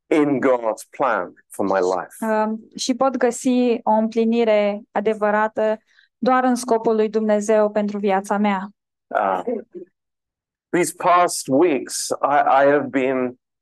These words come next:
Speaker 1: reading and, uh, finding out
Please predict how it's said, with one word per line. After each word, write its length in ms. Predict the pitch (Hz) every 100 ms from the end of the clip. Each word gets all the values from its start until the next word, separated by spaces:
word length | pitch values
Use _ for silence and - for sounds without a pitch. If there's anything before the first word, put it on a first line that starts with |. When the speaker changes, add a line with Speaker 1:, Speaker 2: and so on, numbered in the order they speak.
| _
Speaker 1:
reading 920 | - - 156 185 180 170 165 156 156 -
and, 560 | 135 120 117 110 110 101 135 -
uh, 520 | 104 95 90 87 87 - _ _ _
finding 640 | - - - 170 151 139 139
out 380 | 147 131 -